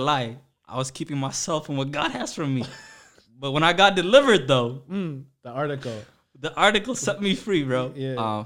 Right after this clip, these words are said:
Speaker 1: so that's, that's how I came about telling you guys about, um, the article.
Speaker 2: The article.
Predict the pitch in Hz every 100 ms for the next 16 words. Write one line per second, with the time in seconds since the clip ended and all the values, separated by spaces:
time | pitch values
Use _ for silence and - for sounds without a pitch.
0 | - 131 117 127 156 - 131 139 - -
1 | - _ _ 117 113 113 - 107 104 101
2 | 101 - _ _ _ - 123 117 113 113
3 | 110 107 117 104 104 98 95 107 101 95
4 | 92 _ _ _ _ _ _ - 196 104
5 | - - _ 127 98 110 120 120 120